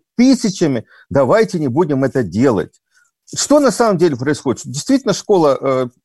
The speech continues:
собирается с первого сентября или там с первого октября, когда там учебный год начнется, еще пока, я как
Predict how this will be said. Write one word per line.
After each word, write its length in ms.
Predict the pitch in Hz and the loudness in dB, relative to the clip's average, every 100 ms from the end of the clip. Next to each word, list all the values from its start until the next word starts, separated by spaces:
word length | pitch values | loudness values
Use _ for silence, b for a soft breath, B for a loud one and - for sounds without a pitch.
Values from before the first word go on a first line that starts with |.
| - - | -18 -8
собирается 440 | 135 160 185 - | -2 0 0 -4
с 20 | |
первого 260 | - 156 127 | -4 -2 -2
сентября 440 | - 135 139 175 | -4 -6 -2 0
или 100 | 160 | 0
там 140 | 113 107 | -2 -4
с 80 | - | -2
первого 240 | 123 107 | -2 -2
октября, 340 | - 117 123 | -4 -4 -2
когда 300 | 165 110 107 | -2 -4 -4
там 160 | 104 98 _ b b | -4 -6 _ b b
учебный 380 | 117 131 98 110 | -4 0 0 -2
год 200 | 101 95 | -2 -2
начнется, 500 | 104 - 98 92 - | -6 -4 -6 -6 -8
еще 240 | 95 - | -10 -8
пока, 280 | 95 101 101 | -8 -4 -2
я 80 | 95 | -2
как 180 | 95 | -4